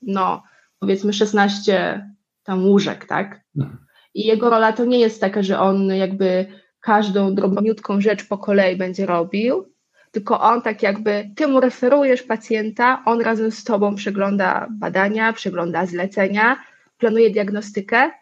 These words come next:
Speaker 1: natomiast no, jakby ty jesteś tym, y, takim, można powiedzieć, wykonawcą,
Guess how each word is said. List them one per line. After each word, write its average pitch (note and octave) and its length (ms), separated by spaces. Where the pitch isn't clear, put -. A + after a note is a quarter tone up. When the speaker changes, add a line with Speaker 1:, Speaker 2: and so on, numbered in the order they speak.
Speaker 1:
natomiast C4 400
no, B3+ 220
jakby A#3 220
ty D4 160
jesteś B3 420
tym, A3 240
y, F#3 40
takim, G#3+ 340
można G#3 260
powiedzieć, G3+ 260
wykonawcą, G#3+ 760